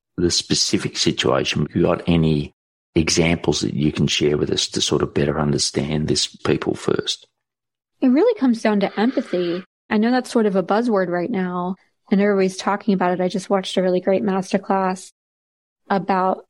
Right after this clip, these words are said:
Speaker 2: somebody who is a terrorist negotiator, quite frankly, and he talks about tactical empathy. And it's really, really what it is, is when you can really see somebody else's point of view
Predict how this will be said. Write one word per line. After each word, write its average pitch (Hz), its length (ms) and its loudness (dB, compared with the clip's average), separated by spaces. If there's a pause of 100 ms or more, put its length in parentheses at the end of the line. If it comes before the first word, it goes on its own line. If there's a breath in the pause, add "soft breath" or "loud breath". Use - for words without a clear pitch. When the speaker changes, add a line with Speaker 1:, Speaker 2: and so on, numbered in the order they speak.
Speaker 2:
somebody 190 540 2
who 185 600 2
is 190 340 0
a 214 60 4
terrorist 208 480 0
negotiator, 185 540 2
quite - 280 -2
frankly, 185 320 0
and 180 80 2
he 180 60 2
talks 190 280 -4
about 185 400 -2
tactical 196 640 0
empathy. 202 640 0 (520)
And 202 100 4
it's 190 240 -2
really, 220 440 2 (380)
really 214 380 2
what 190 220 0
it 175 80 0
is, 233 260 2
is 185 180 -4
when 185 160 2
you 185 120 0
can 185 300 0
really 208 380 2
see 202 720 0 (280 loud breath)
somebody 214 440 2
else's 190 340 -2
point 190 300 2
of 165 120 -2
view 185 760 0